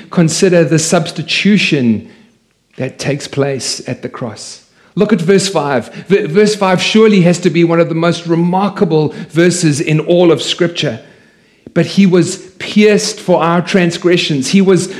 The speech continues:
crushed for our iniquities. The punishment that brought us peace was on him, and by his wounds we are healed."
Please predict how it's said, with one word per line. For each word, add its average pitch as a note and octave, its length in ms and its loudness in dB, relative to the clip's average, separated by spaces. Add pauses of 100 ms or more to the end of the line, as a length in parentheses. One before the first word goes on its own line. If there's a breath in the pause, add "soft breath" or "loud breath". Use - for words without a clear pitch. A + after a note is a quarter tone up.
(120)
crushed G#3 600 0
for F3 200 2
our E3 320 0
iniquities. D#3+ 960 0
The F3 120 0
punishment G#3+ 680 2
that E3 180 0
brought G3 200 4
us - 220 0
peace - 600 0
was E3+ 180 2
on F#3+ 280 2
him, F#3+ 320 4
and D#3+ 500 -2
by G3 300 2
his F3 260 4
wounds G#3 580 4 (180 loud breath)
we G3 200 2
are E3+ 100 2
healed." F3 580 0